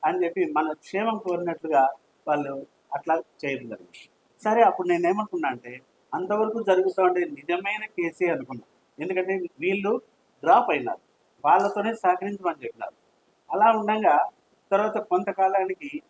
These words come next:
ముంబై, సిబిఐ ముంబై పేరుతో వచ్చింది. నాకు ఆ నవజోత్ సిమి మేడం ఫోన్ చేసి ఏం చెప్పినాక, "అదే, అది, అది కూడా ఫేక్ నేమ్ ఉంది, ఫేక్ నేమ్, వేరే నేమ్ ఉంది" ఆమె. ఆమె ఏం చెప్తానంటే, "నీకు ఏదైనా పొరపాటున ఎవరైనా కానీ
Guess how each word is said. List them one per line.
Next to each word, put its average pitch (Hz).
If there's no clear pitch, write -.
ముంబై, 196
సిబిఐ 233
ముంబై 220
పేరుతో 190
వచ్చింది. -
నాకు 202
ఆ 180
నవజోత్ 170
సిమి 208
మేడం 196
ఫోన్ 185
చేసి 170
ఏం 143
చెప్పినాక, 147
"అదే, 185
అది, 135
అది 175
కూడా 190
ఫేక్ -
నేమ్ 160
ఉంది, 117
ఫేక్ 185
నేమ్, 143
వేరే 170
నేమ్ 160
ఉంది" 110
ఆమె. -
ఆమె 196
ఏం 214
చెప్తానంటే, 156
"నీకు 208
ఏదైనా 180
పొరపాటున 170
ఎవరైనా 156
కానీ 147